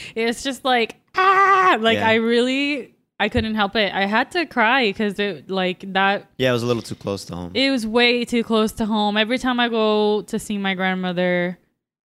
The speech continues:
Speaker 1: and I have to leave,
Speaker 2: Yeah.
Speaker 1: and I
Speaker 2: It's
Speaker 1: don't get to see her often, you know, 'cause we don't live in the same place. So it's
Speaker 2: Mm-hmm.
Speaker 1: just like, ah, it just definitely
Speaker 2: Mm-hmm.
Speaker 1: fucked me up seeing that.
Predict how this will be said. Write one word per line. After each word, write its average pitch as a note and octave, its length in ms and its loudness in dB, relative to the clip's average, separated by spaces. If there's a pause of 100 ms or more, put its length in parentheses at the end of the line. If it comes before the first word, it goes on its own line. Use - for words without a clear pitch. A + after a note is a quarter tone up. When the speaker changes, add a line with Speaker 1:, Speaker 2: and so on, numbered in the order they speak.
(800)
Speaker 1:
and G3 200 -2
I F#3+ 200 0
have F#3+ 240 -2
to G#3 120 -6
leave, G3 600 0 (220)
Speaker 2:
Yeah. F2+ 280 -2 (680)
Speaker 1:
and G#3 140 0
I G#3+ 40 4
Speaker 2:
It's G#3+ 80 2
Speaker 1:
don't A3+ 180 0
get A3+ 160 -4
to B3 100 -4
see A3+ 260 -2
her G3+ 200 -2
often, F3+ 480 -2
you F3+ 100 -6
know, F#3 240 -4
'cause F#3 180 -6
we F#3+ 100 -2
don't G3+ 220 -2
live G3 280 0 (200)
in F#3+ 180 -10
the F#3 80 -6
same F3+ 800 -6 (120)
place. A3 380 0 (120)
So F#3 220 0
it's F3+ 180 0
Speaker 2:
Mm-hmm. A#2+ 100 -2
Speaker 1:
just F3+ 180 -6
like, F3 300 -6 (960)
ah, D4 560 2
it A#3 160 0
just A3 220 -4
definitely D3+ 760 0
Speaker 2:
Mm-hmm. D3+ 80 -10 (320)
Speaker 1:
fucked G3+ 260 0
me G3+ 160 0
up F#3 220 2
seeing F#3+ 420 -2
that. A#3 300 -2